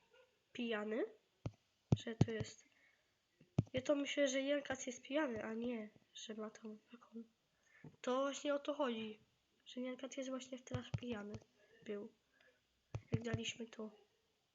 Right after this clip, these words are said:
Niankac jest pijany, jak dajemy mu taki drink i to go, wtedy niankac jest szybszy.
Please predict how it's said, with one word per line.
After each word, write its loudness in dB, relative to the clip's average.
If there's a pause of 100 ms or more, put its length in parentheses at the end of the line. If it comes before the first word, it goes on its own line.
(1400)
Niankac 6
jest 2
pijany, 6
jak 8
dajemy 4
mu 0 (260)
taki -6
drink 4 (1400)
i -20
to 4
go, 0 (1080)
wtedy 0
niankac 4
jest -4
szybszy. -4